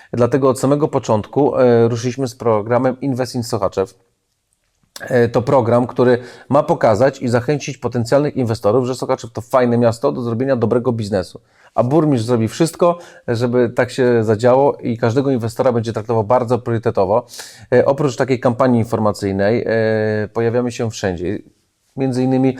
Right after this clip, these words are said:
e, jesteśmy na bardzo ważnych konferencjach, e, gospodarczych, ekonomicznych. Miałem okazję być między innymi w Katowicach, w Karpaczu, e, czy teraz w Warszawie. Oprócz tego, e, pojawiają się artykuły branżowe o Sokaczewie,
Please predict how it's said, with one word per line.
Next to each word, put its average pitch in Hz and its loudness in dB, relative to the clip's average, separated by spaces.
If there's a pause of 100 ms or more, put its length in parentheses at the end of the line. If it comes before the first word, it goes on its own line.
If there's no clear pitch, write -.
(260)
e, 107 2
jesteśmy 113 -2
na 113 4
bardzo 113 0
ważnych 113 0
konferencjach, 101 -2
e, 107 0
gospodarczych, 110 -4
ekonomicznych. 117 -4 (460)
Miałem 123 4
okazję 117 2
być 110 -4
między 110 -2
innymi 104 -2
w - -16
Katowicach, 117 -2
w - -20
Karpaczu, 113 0 (340)
e, 110 2
czy 113 -8
teraz 120 0
w 110 0
Warszawie. 101 -2
Oprócz 131 -4
tego, 117 2
e, 110 0
pojawiają 123 0
się 117 -4
artykuły 123 0
branżowe 110 0
o 117 0
Sokaczewie, 113 0